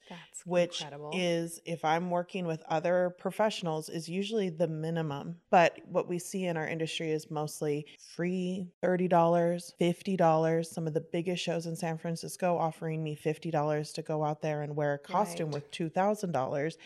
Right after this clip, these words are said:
Speaker 2: and drive out to San Francisco for a show that starts at eleven P M.
Speaker 1: So really you're paying.
Speaker 2: And
Speaker 1: Yeah.
Speaker 2: so if you are in this, it's because you're passionate about it and it fills you up in another way and not financially.
Speaker 1: Yeah.
Speaker 2: I would love to build an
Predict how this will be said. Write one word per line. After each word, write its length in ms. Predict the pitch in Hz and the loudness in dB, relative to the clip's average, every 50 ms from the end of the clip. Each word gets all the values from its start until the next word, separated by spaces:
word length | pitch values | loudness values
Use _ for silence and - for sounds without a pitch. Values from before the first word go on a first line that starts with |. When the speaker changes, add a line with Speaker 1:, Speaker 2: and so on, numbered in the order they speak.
| - - - - - | -20 -20 -20 -12 -6
Speaker 2:
and 360 | - 196 202 202 190 180 170 | -2 0 0 0 0 -2 -4
drive 400 | - 185 170 170 170 160 160 160 - - | -2 2 4 6 6 6 6 4 2 2
out 180 | 180 175 165 | 2 2 2
to 80 | - - | 0 -2
San 220 | - - 175 160 | -4 -2 -2 -2
Francisco 500 | 151 - 160 156 - 202 196 - - 156 | -4 -6 -6 -6 -6 -6 -6 -4 -4 -6
for 160 | 147 - - 147 | -4 -4 -4 -4
a 40 | |
show 180 | 147 - 185 175 | 0 2 2 2
that 160 | - - - | 2 0 -6
starts 240 | - - - - - | -10 -12 -12 -12 -12
at 80 | - - | -10 -8
eleven 280 | - 151 147 165 151 | -6 -6 -6 -6 -10
P 160 | 147 - - | -12 -10 -10
M. 200 | 202 - - 156 - | -10 -10 -10 -12 -18
Speaker 1:
So 160 | - - 196 170 | -18 -16 -14 -10
really 220 | 185 185 175 170 160 | -8 -8 -8 -8 -6
you're 140 | 156 160 | -8 -8
paying. 460 | 160 - - - - - - - 175 - _ - | -8 -10 -14 -18 -18 -18 -18 -20 -20 -16 _ -6
Speaker 2:
And 80 | 170 | -4
Speaker 1:
Yeah. 100 | 165 151 | 0 4
Speaker 2:
so 200 | 208 190 190 190 | 6 6 8 6
if 140 | 190 190 190 | 4 2 0
you 220 | 214 247 277 294 285 | 0 0 2 2 2
are 100 | 226 185 | 2 2
in 280 | - - 220 262 285 262 | 2 2 0 2 2 2
this, 240 | 220 190 175 - 180 | 2 0 0 -2 -6
it's 160 | 165 - - | -8 -6 -6
because 440 | - 175 175 180 170 165 160 160 - | -8 -6 -2 0 0 0 0 -2 -4
you're 120 | 135 113 | -6 -6
passionate 560 | - - - 214 214 202 208 - 202 196 180 | -4 -4 -2 -2 -2 -2 -4 -4 -4 -4 -2
about 340 | 175 170 165 147 165 156 156 | -2 0 0 0 0 0 0
it 220 | 151 156 151 - - | -2 -4 -4 -6 -8
and 480 | - 175 160 156 156 147 147 151 151 - - - - - | -6 -6 -4 -4 -4 -4 -4 -6 -8 -10 -14 -12 -4 -2
it 340 | 185 190 165 147 - - - | -2 -2 -2 -6 -12 -14 -10
fills 380 | - - 208 190 180 175 160 | -2 2 2 2 2 2 0
you 140 | 180 170 165 | 0 0 2
up 100 | 131 - | 2 0
in 80 | 147 147 | -2 -4
another 320 | 143 143 120 - - 110 | -4 -4 -4 -4 -4 -6
way 320 | - - - - - 175 - _ _ - | -6 -6 -10 -12 -14 -18 -20 _ _ -6
and 160 | - 165 160 | -4 -4 -2
not 220 | 151 135 - - | -2 -4 -4 -6
financially. 680 | - - 131 151 170 165 156 - - - - - - 190 | -10 -10 -8 -6 -6 -6 -6 -8 -8 -8 -8 -8 -8 -10
Speaker 1:
Yeah. 100 | 180 175 175 - - - - | -12 -14 -16 -20 -20 -18 -10
Speaker 2:
I 240 | - 175 180 196 214 | -6 -4 0 0 0
would 140 | 202 196 180 | 0 0 0
love 280 | 175 175 165 156 156 - | 0 2 2 2 2 -2
to 100 | - 170 | -8 -6
build 260 | 165 - 165 156 147 | -2 -2 -2 -2 -2
an 80 | 160 | -6